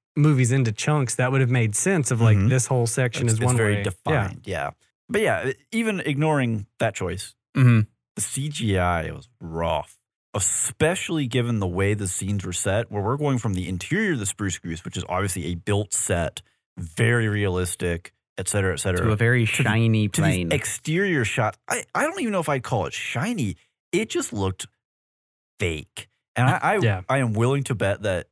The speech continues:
Speaker 2: I didn't see this in theaters, but if you were in theaters and you saw that,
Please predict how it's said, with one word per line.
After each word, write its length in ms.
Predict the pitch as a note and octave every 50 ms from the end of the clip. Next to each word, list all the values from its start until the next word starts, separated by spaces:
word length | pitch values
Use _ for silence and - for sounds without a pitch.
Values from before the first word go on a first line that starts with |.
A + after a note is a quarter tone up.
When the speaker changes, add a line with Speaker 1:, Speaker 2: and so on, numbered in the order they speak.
| _ -
Speaker 2:
I 100 | - G#2
didn't 160 | G#2+ B2 D3+ C3+
see 140 | - C#3
this 120 | B2+ A2+ G#2+
in 120 | G#2+ F#2+
theaters, 340 | F#2 G2 F#2 - - A#1+ - -
but 80 | - -
if 120 | - -
you 100 | A2 A#2
were 80 | C3+ A#2
in 220 | E2 A2+ A#2 B2
theaters 420 | A2+ - B2+ B2+ C#3 D3 D#3 D3+ -
and 100 | - C3
you 80 | D3
saw 280 | C#3 - D3+ C#3+ D#3+ F3
that, 200 | F#3 F3 -